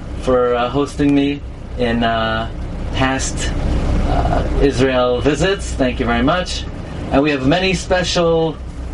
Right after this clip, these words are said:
uh, guests today. First of all, many members of my family.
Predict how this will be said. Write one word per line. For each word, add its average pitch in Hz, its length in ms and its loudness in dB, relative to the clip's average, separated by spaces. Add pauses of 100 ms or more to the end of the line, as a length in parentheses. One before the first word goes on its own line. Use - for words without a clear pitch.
(140)
uh, 123 160 2
guests 151 380 0
today. 156 440 2 (100)
First 156 200 0
of 151 60 0
all, 147 80 4
many 165 240 2
members 160 400 0
of 135 100 0
my 135 140 0
family. 135 600 -2